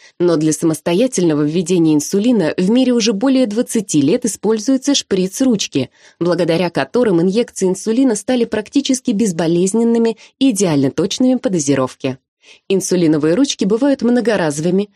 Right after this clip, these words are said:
в них надо менять картриджи с инсулином, и одноразовыми, когда в картридже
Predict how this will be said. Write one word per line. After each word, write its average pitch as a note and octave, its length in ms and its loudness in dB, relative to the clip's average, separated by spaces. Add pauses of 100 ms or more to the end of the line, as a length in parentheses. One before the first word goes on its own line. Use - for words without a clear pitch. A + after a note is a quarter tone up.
(160)
в G3 100 0
них G#3 220 0
надо G3 200 0
менять G3+ 300 0
картриджи E3 480 -2
с - 140 -6
инсулином, E3 600 0 (160)
и F3+ 140 0
одноразовыми, E3+ 960 -2 (180)
когда G3 260 -2
в D4 100 -10
картридже A#3 600 -2